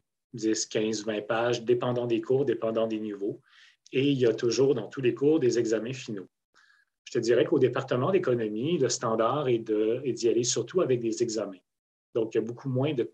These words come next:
il y a, il y a beaucoup moins, très rarement même, des travaux à produire.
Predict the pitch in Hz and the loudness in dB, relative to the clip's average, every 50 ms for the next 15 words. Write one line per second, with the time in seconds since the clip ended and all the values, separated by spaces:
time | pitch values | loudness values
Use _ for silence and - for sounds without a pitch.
0 | _ _ 123 107 95 101 98 98 101 113 117 _ _ 120 101 - _ _ _ _ | _ _ -10 -8 -6 -6 -6 -6 -8 -10 -14 _ _ -8 -8 -8 _ _ _ _
1 | _ 139 143 - - 147 135 131 131 135 131 131 - 131 120 120 120 117 113 117 | _ -12 -12 -8 -6 -4 -2 0 0 0 -2 -2 -2 -2 0 0 2 0 0 0
2 | 120 123 123 120 117 117 113 107 104 - - - - 117 107 101 113 127 - - | 0 -2 -2 -2 -4 -6 -6 -8 -10 -10 -8 -4 -2 -2 0 2 0 -2 -2 -4
3 | - _ _ _ _ _ _ _ 127 117 - - 117 107 - 104 101 104 127 165 | -10 _ _ _ _ _ _ _ -6 -6 -4 -2 -4 -4 -2 -2 -4 -4 -4 -4
4 | 156 | -6